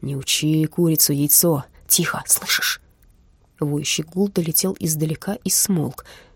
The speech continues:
Еще один, уже гораздо ближе. Ударила по лицам волна упругого воздуха. «Ну все. Кажется, пустили лифты».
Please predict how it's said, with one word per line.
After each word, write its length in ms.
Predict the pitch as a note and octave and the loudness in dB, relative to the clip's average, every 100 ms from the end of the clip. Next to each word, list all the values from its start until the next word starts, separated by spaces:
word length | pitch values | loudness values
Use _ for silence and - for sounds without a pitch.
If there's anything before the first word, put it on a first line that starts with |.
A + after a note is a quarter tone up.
| _ - | _ -8
Еще 340 | C3+ - D3 | -2 0 0
один, 240 | E3 G3 | 2 2
уже 120 | E3 D3+ | 2 2
гораздо 320 | D#3 D#3 G3 | 0 2 2
ближе. 440 | G#3+ A#3+ E3 C3 - - _ - | 4 4 2 -2 -8 -20 _ -6
Ударила 360 | D3 D3+ D3 | -2 -2 -2
по 100 | - | -2
лицам 380 | D3+ D#3+ - D#3+ | -2 0 2 2
волна 360 | D3+ C#3+ D3 D#3 | 0 -2 -2 -2
упругого 460 | E3 - D#3+ D#3+ F3 | -4 -2 0 2 2
воздуха. 560 | G3 G3+ - D3 C3+ - - - _ _ _ - | 4 2 2 -2 -6 -10 -18 -20 _ _ _ -12
«Ну 280 | C3 F3 - | -10 -10 -4
все. 360 | - - - - - - _ _ _ _ _ _ _ | 0 2 0 -6 -16 -18 _ _ _ _ _ _ _
Кажется, 520 | - - - - D#3 - - _ _ - | -8 -4 0 2 0 -2 -20 _ _ -6
пустили 380 | - - F3 F3+ | 0 2 4 4
лифты». 440 | G#3 - - | 4 2 -2